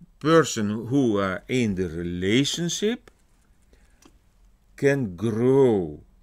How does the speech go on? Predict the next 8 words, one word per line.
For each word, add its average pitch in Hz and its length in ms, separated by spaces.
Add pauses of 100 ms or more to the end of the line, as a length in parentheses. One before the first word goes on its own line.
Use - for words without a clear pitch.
(360)
grow 120 400
further 131 920 (1900)
each 151 320
day, 127 460
each 160 340
week, 131 460
each 170 360
year, 131 540